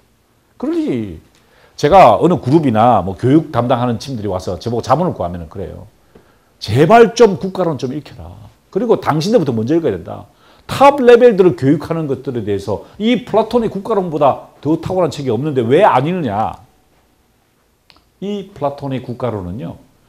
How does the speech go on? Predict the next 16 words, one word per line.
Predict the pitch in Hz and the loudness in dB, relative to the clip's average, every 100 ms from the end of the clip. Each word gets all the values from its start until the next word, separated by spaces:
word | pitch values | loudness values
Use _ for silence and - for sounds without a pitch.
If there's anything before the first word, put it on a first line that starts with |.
| _ _ - | _ _ -4
어떻게 | 120 - 214 214 | -4 -2 -4 -2
하면 | 226 | -2
이상적인 | 165 127 160 180 185 180 | -2 -2 0 0 -2 -2
조직을 | 117 143 135 | -4 -2 -2
만드느냐에 | 110 90 113 120 98 | -4 -6 -6 -6 -6
대한 | 92 87 | -8 -10
문제였거든요. | 90 82 87 - 82 110 143 87 _ _ _ _ _ _ _ _ _ _ | -10 -10 -12 -12 -16 -16 -16 -18 _ _ _ _ _ _ _ _ _ _
이렇게 | - 220 135 | -12 -8 -4
이야기합니다. | 113 95 85 87 - _ _ - | -4 -6 -12 -16 -18 _ _ -6
돈벌이하는 | 110 123 135 175 180 135 131 127 | -4 -4 -2 -2 -2 -2 -4 -6
부류와 | - 98 101 101 90 98 127 123 - | -10 -10 -6 -4 -2 -2 -6 -10 -18
보조하는 | - 92 107 151 143 156 151 | -10 -8 -4 -4 -4 -4 -8
부류, | - 90 90 107 143 190 | -12 -10 -8 -6 -8 -10
그리고 | - 143 147 151 143 | -8 -8 -4 -4 -6
수고하는 | - - 240 240 185 165 151 110 | -12 -12 -6 -2 0 0 -4 -10
부류들, | - 101 90 - 73 143 208 | -12 -8 -8 -10 -8 -6 -6